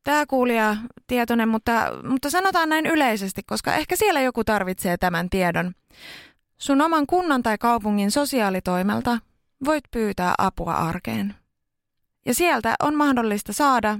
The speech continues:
sellaista apua ja tukea lapsiperhearkeen, myöskin siis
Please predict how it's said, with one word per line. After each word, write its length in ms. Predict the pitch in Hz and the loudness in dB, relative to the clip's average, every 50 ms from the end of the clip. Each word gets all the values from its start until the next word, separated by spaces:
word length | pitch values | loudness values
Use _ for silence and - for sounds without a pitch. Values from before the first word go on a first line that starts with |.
| 226 - | -8 -10
sellaista 520 | - - 294 285 254 240 220 - 220 220 | -4 -2 0 0 0 -2 -2 -2 0 -2
apua 220 | 233 - 233 220 202 | 0 0 0 0 0
ja 100 | 190 - | 0 -2
tukea 460 | - 208 - - 208 190 185 185 - - - | -6 -8 -6 -2 -2 0 0 0 -2 -2 -2
lapsiperhearkeen, 1120 | - 233 226 - - - 208 - 185 180 190 247 - - 262 247 240 - 214 202 196 208 202 - - - - - - - - - - | 0 0 0 0 -4 -6 -4 -4 -2 -2 -2 0 2 2 2 0 0 -4 -4 -4 -4 -6 -8 -12 -20 -20 -20 -20 -20 -20 -12 -2 2
myöskin 440 | 277 262 233 220 - - 277 320 | 2 2 2 0 -2 -4 -4 -2
siis 340 | 302 302 269 262 240 - - | -2 0 0 0 0 -2 -4